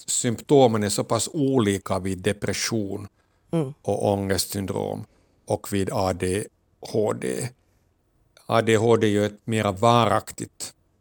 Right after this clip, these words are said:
Speaker 1: syndrom som, som, eh, finns där sedan, sedan, sedan barndomen redan. Medan, medan depression och ångest är mera fluktuerande och kan, kan komma och gå under, under livsförloppet.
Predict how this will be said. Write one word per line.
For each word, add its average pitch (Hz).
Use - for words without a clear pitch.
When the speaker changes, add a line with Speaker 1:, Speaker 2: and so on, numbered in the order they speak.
Speaker 1:
syndrom 107
som, 101
som, 101
eh, 120
finns 120
där 113
sedan, 104
sedan, 107
sedan 110
barndomen 104
redan. 113
Medan, 104
medan 104
depression 107
och 101
ångest 101
är 107
mera 101
fluktuerande 110
och -
kan, 117
kan 113
komma 107
och 101
gå 110
under, 107
under 104
livsförloppet. 107